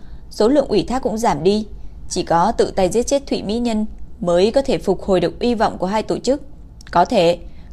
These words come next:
người đã nói như vậy, thì thời điểm lột da, ta sẽ để lại cái đầu nguyên vẹn. Sau đó, Minh Vương đem hai cây trường đao dựng thẳng lên,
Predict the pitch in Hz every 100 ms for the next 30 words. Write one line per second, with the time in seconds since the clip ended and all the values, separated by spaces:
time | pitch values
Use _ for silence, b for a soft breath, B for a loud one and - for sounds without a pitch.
0 | - 190 190 202 202 254 226 180 - B
1 | B - 202 185 185 208 180 175 170 170
2 | 214 208 226 - - 190 185 - 220 175
3 | 165 - 214 190 175 233 208 165 175 -
4 | B B B B - 277 240 220 277 294
5 | 254 254 233 254 254 254 262 254 220 165
6 | 208 214 202 - 214 180 160 226